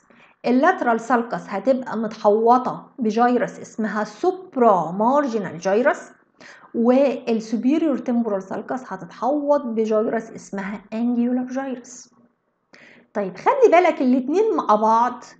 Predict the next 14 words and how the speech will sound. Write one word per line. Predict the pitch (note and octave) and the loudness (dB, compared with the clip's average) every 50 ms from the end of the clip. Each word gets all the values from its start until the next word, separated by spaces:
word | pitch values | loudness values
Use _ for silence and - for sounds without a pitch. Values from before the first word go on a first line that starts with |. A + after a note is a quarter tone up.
| - A3+ | -8 -6
الاتنين | G3+ F#3 F#3 F#3+ - B3+ D4+ F4 F#4 | -4 -4 -4 -4 -4 -4 -2 -2 -2
مع | D#4 A3 F#3 F3+ F#3 | -2 -2 -2 -2 0
بعض | G3+ A3+ A#3 A#3 A3 G#3+ A3 | 2 2 4 4 2 0 -2
بسميهم | G#3 F#3+ F3+ F3+ E3+ E3 F3+ G3+ A3+ A3+ A3 G3+ F#3 | -4 -6 -6 -8 -10 -8 -4 -2 -2 -2 -2 -4 -6
ايه؟ | F3 - F3 F3 F3+ F3+ F#3 F3+ F3+ - - - - _ _ - | -8 -8 -8 -6 -6 -6 -8 -10 -12 -14 -18 -20 -20 _ _ -8
بسميهم | A3+ G#3 G#3 - A3 A3+ G#3+ A3 A3+ B3 C#4 D#4 D#4+ C#4+ A#3+ C#4 D#4 D4+ D4+ D4+ D4+ D4+ - - - _ _ _ | -6 -6 -6 -6 -6 -4 -2 0 0 0 0 0 0 -2 -2 -2 0 0 0 0 -2 -4 -6 -12 -20 _ _ _
sensory | _ _ - C#4 C#4+ C#4 C#4 B3+ - - C4 B3+ A#3 B3 C4 C4 B3+ - - - - A#3 | _ _ -6 -4 -2 -2 -4 -4 -6 -4 -2 0 2 2 2 0 -2 -6 -12 -14 -14 -14
speech | - - - - A#3+ A#3 A#3 A#3 A#3 - - - - - | -14 -16 -10 -4 -2 0 0 0 -2 -6 -12 -12 -6 -4
area. | B3+ B3 G#3 F#3+ E3+ E3+ - - - _ _ _ _ _ _ _ _ _ _ _ _ _ _ _ _ _ _ _ _ - | -2 -2 -2 -2 -4 -8 -12 -18 -20 _ _ _ _ _ _ _ _ _ _ _ _ _ _ _ _ _ _ _ _ -14
sensory | - - C#4 C#4+ D4 C#4+ B3+ - C#4+ C#4+ C#4 C#4 C#4 - - - | -6 -4 -2 -2 -2 -2 -4 -4 -4 -2 -2 -2 -4 -6 -12 -16
speech | - - - _ - A#3+ B3 B3 B3 - - - - | -16 -18 -12 _ -2 0 2 2 0 -2 -6 -10 -6
area | A3 G#3+ A3 A#3 A#3 A3+ A3 G#3+ - - - _ _ - - | -4 -2 -2 0 0 -2 -2 -4 -6 -12 -18 _ _ 0 2
of | A#3 A#3 B3 B3 - - - - _ _ _ _ - | 4 4 2 2 -2 -12 -18 -20 _ _ _ _ -4
Wernicke. | G#3 A3 A#3+ B3 B3 A#3 G#3+ - - - - - - | 0 2 4 4 4 2 0 -4 -8 -12 -20 -20 -20